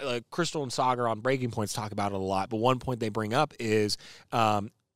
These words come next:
the F B I informant gave him the idea of, it was either shooting up or, like, a bombing or something like that,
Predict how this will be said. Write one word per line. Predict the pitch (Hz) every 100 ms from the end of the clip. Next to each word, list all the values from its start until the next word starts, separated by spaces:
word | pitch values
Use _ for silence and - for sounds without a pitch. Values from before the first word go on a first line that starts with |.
| _ 139 123
the | 127
F | 160 -
B | 147 -
I | 156 156 151 143 -
informant | 123 - 135 165 135 107 - _ _ _ _ _ _ 120
gave | 147 170 165
him | 165 160 165
the | 135 139 135 131 131 _ -
idea | 131 127 131 143 113 104 113 - _ _ -
of, | 120 113 113 113 110
it | 131
was | 131
either | 143 123
shooting | - 190 175 147
up | 139 135
or, | 120
like, | 110 113
a | 101
bombing | 113 117 123 120
or |
something | 113 127
like | 117 117
that, | 131 127